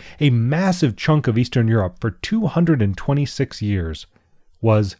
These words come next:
dissolved. It would be more than a century before an independent Polish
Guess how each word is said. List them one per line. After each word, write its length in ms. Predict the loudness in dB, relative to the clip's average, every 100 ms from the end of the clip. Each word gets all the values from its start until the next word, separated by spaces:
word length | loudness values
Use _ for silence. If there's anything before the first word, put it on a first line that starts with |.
| -6
dissolved. 580 | -4 -4 -8 -14 -18 -20 _ _ _ _ _ _ _ _ 0
It 60 |
would 140 | 2 2
be 120 | 0
more 200 | 0 2
than 140 | 2
a 60 | -2
century 580 | -6 -4 -2 -2 -2 -4
before 300 | -4 -4 -2
an 60 |
independent 580 | -2 -4 -2 -2 -2 -4
Polish 440 | -6 -4 -4 -6